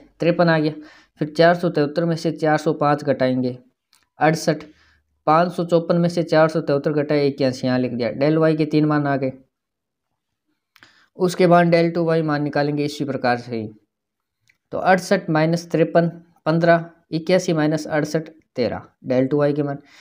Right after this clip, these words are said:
फिर del थ्री का मान तेरह माइनस पन्द्रह, यानी माइनस का दो आया del थ्री का मान। अब देखिए अग्र अंतर सारणी में, अंतर सारणी तो बना ली, अब <clears throat> फॉर्मूला लगाना है अग्र वाला, तो अगर अंतर सारणी में ऊपर से नीचे की ओर चलेंगे,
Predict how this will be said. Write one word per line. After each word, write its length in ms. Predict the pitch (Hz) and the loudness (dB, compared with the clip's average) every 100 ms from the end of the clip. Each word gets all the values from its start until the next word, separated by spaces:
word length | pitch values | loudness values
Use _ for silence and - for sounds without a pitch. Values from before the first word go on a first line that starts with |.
| - _ | -20 _
फिर 120 | 165 165 | 0 2
del 220 | 170 175 | 2 0
थ्री 140 | 180 | -2
का 120 | 180 170 | 0 0
मान 200 | 170 170 | 0 0
तेरह 260 | 175 175 | 2 2
माइनस 300 | 156 151 165 | 2 0 -2
पन्द्रह, 280 | - 170 165 | -2 0 2
यानी 240 | 151 151 170 | 2 0 0
माइनस 360 | 139 147 160 | -2 -2 -4
का 140 | - 151 | 0 2
दो 180 | 160 160 | 4 4
आया 180 | 143 143 | 4 2
del 220 | 139 139 | 0 -2
थ्री 140 | 151 | -6
का 100 | 143 127 | -6 -8
मान। 240 | - 110 _ _ _ _ _ _ _ _ _ 587 - - _ _ - | -12 -16 _ _ _ _ _ _ _ _ _ -20 -20 -20 _ _ -4
अब 140 | 185 | 0
देखिए 260 | 185 185 190 170 | 2 2 2 2
अग्र 240 | 214 214 | 2 4
अंतर 260 | 208 202 208 | 4 2 -2
सारणी 320 | 170 165 170 | 2 2 2
में, 160 | 180 170 - - _ _ _ _ _ _ _ _ _ - - 180 | 0 -4 -8 -18 _ _ _ _ _ _ _ _ _ -20 -8 -4
अंतर 220 | 185 220 | 0 0
सारणी 300 | 196 196 196 | 2 2 0
तो 100 | 185 | 0
बना 200 | 165 160 | 0 0
ली, 100 | 147 | 2
अब 440 | 165 175 - - - | 2 2 -2 -8 -2
<clears throat> 260 | 175 160 | -2 0
फॉर्मूला 360 | 151 151 180 202 | 2 2 4 4
लगाना 340 | 190 185 180 | 4 2 2
है 80 | 170 | 2
अग्र 140 | 180 180 | 4 4
वाला, 260 | 170 165 - - - - _ | 4 2 -4 -20 -20 -20 _
तो 60 | - | 0
अगर 260 | 190 208 208 | 2 4 4
अंतर 240 | 196 185 | 2 -2
सारणी 300 | - 165 170 | 0 2 2
में 140 | 180 | 2
ऊपर 220 | 175 175 202 | 0 -2 -2
से 140 | 180 | 0
नीचे 280 | 160 156 170 | 0 -2 -2
की 120 | 156 | 0
ओर 120 | 151 | 0
चलेंगे, 440 | 147 135 127 123 | 0 -2 -2 -4